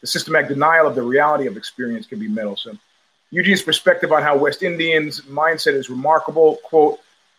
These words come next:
"On the part of the aggrieved communities that I've been part of, we should be able to complain about this forever. At the same time, it's not an excuse for non-performance.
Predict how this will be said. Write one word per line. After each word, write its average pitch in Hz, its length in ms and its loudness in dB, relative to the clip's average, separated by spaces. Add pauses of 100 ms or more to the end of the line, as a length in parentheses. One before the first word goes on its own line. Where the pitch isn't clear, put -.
(100)
"On 143 80 -6
the 143 80 0
part 175 300 4
of 143 80 0
the 143 100 -2
aggrieved 156 340 -6
communities 143 380 -4
that 135 80 -2
I've 127 120 -4
been 135 160 -8
part 180 280 4
of, 143 220 2 (160)
we 147 80 -10
should 139 140 -10
be 147 120 -2
able 151 160 -4
to 139 80 -10
complain 156 460 -4
about 139 240 -4
this 139 100 -8
forever. 170 460 -4 (320)
At 131 100 -8
the 135 80 -10
same 170 300 0
time, 160 320 2
it's 143 160 -8
not 156 140 0
an 151 60 -6
excuse 143 300 -8
for 139 140 -6
non-performance. 143 920 -2